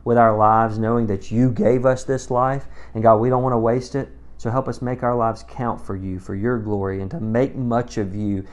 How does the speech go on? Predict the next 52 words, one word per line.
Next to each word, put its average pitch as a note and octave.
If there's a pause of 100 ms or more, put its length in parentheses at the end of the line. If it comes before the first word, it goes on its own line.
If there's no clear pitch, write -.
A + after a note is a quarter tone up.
(160)
in G#2+
everything B2
that A#2
we G#2
do, G2
and F#2+
everything B2
that A#2
we G2+
say, G#2
and F#2+
everything B2+
that A#2
we G2
are. G2 (320)
And A2
God, G#2+
I A#2
pray A#2+
that G#2+
we A2
would A#2
be G#2+
a F#2
pro-life F#2+
people. - (240)
God, A2
because A2
you D3
are G#2
pro-life, F#2
I A#2
pray C3
that A#2+ (380)
all C3
of B2+
us B2+
here C#3
at A#2+
Redeemer G#2 (140)
would G#2
stand C3
up G#2
and F#2+
fight A2+
for G#2
the G2
unborn. F#2+ (260)
God, G#2+
that G2
we B2+
would, A#2